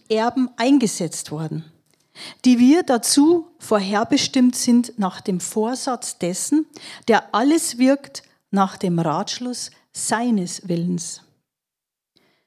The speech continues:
Also Jesus hat durch seinen Opfertod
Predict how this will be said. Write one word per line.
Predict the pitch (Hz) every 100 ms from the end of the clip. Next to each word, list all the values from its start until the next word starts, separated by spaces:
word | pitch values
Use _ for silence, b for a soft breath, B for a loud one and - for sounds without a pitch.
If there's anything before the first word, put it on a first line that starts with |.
| _ _
Also | 208 226
Jesus | 196 220 302 311 302
hat | 233 220 -
durch | 202
seinen | - 196 185 170 _
Opfertod | - - - 170 - 180 240 -